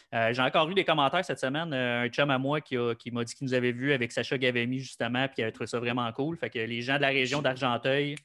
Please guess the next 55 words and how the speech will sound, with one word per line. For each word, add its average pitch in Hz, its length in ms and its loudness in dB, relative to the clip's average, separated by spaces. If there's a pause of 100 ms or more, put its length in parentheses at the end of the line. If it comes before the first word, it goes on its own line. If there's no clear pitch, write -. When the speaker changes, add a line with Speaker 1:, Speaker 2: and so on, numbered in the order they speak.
(260)
Speaker 1:
T 139 140 0
V 131 180 2
C, 143 380 -2 (420)
argenteuil 127 480 0
point 127 280 -2
com. 127 180 -2
Speaker 2:
Je 135 60 0
sais 135 100 2
pas, - 60 -2
Speaker 1:
pour 202 240 2
Speaker 2:
euh, 151 60 2
je 139 40 2
sais 117 140 2
Speaker 1:
l'horaire. 110 220 0
Speaker 2:
pas 196 80 0
si - 80 -4
je - 40 -10
te 196 60 4
l'avais 151 340 2
dit 156 100 0
à 185 120 2
toi, 220 180 -4
J 165 160 -4
F, 208 160 -2
mais 143 120 -2
un 156 60 -4
de 170 60 -2
mes 156 100 -2
cousins 175 300 -6
aussi, 190 300 -4
là, 165 120 -4
qui 131 260 -8
est, 120 40 -6
euh, 117 240 -8
je 110 60 -16 (100)
pense - 120 -12
que - 40 -10
c'est 135 80 -8
Brownsburg 113 720 -6
ou 117 100 -4
la 113 180 -6
chute. 165 340 -8
Speaker 1:
Ça 127 80 -12
se - 80 -14
peut. 147 160 -2 (140)
Speaker 2:
Puis, 120 180 0
euh, 117 160 2
pendant 131 220 0
les 147 120 -2
fêtes, 160 360 0
il 127 80 2
a 113 240 -2
envoyé, 120 320 -2
il 139 80 -2
m'a, 123 180 -4